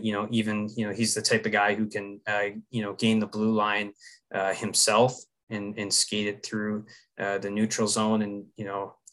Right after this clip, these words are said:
just a, a guy who can kind of do it, do everything. Um, and I, I think he'll be a, a big impact guy for, for the U S at this tournament.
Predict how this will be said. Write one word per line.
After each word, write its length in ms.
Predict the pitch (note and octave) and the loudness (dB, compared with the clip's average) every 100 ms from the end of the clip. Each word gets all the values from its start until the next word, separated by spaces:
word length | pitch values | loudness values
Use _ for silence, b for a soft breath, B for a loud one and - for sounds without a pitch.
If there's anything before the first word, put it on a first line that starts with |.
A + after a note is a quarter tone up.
| - | -2
just 300 | A2+ G#2+ - | 0 2 2
a, 260 | G#2 G2 F#2+ b b b _ - | 4 2 0 b b b _ -2
a 60 | |
guy 220 | A2+ A2+ | 4 6
who 80 | A#2+ | 6
can 160 | A#2 G#2+ | 2 -2
kind 200 | B2 A#2 | 0 2
of 80 | A2 | 2
do 140 | A2 | 0
it, 320 | G#2 - A2 | -2 -6 -4
do 160 | A2+ A2 | 2 4
everything. 560 | A2 A2 F#2 G2 F#2+ F#2 _ - | 6 4 -2 -6 -6 -12 _ -8
Um, 520 | G2+ G2 G2 G2 F#2+ | -6 -4 -4 -6 -8
and 240 | G#2 G2 G2 | -10 -8 -6
I, 460 | G2 G2 G2+ G2+ | -8 -4 -4 -2
I 40 | F#2+ | -4
think 160 | G#2+ G2+ | -4 -4
he'll 320 | G#2+ G2+ G#2 _ _ - | 0 0 -2 _ _ -4
be 140 | G2+ | -2
a, 160 | G2+ G2 G#2+ | -2 -4 -6
a 40 | G#2 | -4
big 260 | - A2 | -2 0
impact 500 | G#2+ G#2 G#2 G#2+ F#2+ | 0 -4 -2 -2 0
guy 200 | G#2+ G2+ | 0 0
for, 400 | F#2+ G#2 G2+ G2 - - | -2 -4 -6 -8 -12 -8
for 220 | G#2+ G2+ | -6 -4
the 100 | G2+ G2+ | -4 -6
U 200 | G2+ G2+ | -4 -2
S 240 | G#2 - | 2 2
at 140 | G2 - | 0 -4
this 120 | - | -6
tournament. 440 | - G2+ G2 G2+ | -4 -8 -10 -12